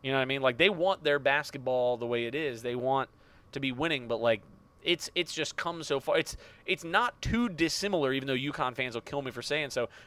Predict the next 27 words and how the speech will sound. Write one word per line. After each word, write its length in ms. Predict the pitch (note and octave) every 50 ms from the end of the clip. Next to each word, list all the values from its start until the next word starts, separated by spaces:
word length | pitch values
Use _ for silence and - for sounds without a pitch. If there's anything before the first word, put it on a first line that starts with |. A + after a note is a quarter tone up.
| -
not 220 | - A3+ G4 - -
too 160 | - D4+ D4+
dissimilar 400 | C4 B3+ - - A3+ A3 G#3+ G3+
from 140 | - F#3+ F#3
the 60 | F3+
conversation 580 | - G3 G3 F#3+ F#3 - G3 F#3+ F#3 - G3+ F#3
that 140 | F3 -
Pitt's 260 | - - B3 D#4+ - -
probably 420 | - - B2+ B2 A#2 A2+ A#2 G#2
having 340 | G2+ A#2+ A2+ G#2+ G#2+ G#2+ G#2
right 220 | G#2+ G#2+ G#2 -
now, 240 | - G2 F2 - - - - - - - - - - -
where 100 | C#3+ C#3+
Pitt 340 | C#3+ - - A#3+ C4 A#3+ -
used 360 | D3 B2 C#3+ E3+ G3+ G3+ - -
to 60 | E3
be 180 | C#3+ E3+ E3+
really 320 | F3 D#3 D#3+ E3 D#3 D#3 D3
good 260 | C3 B2+ D3+ D#3+ D#3
at 140 | D3 - -
basketball, 580 | C#3+ D3+ F3 F#3+ G3 - C#3 B2+ B2 B2 B2+
or 60 | B2+ B2
they 80 | B2+
used 220 | B2+ C3 E3 F3 -
to 80 | D#3+
be 120 | D#3 D3 -
consistent, 840 | - - - C3+ B2+ B2 - - - - G3 F3+ - - - A2+ F#2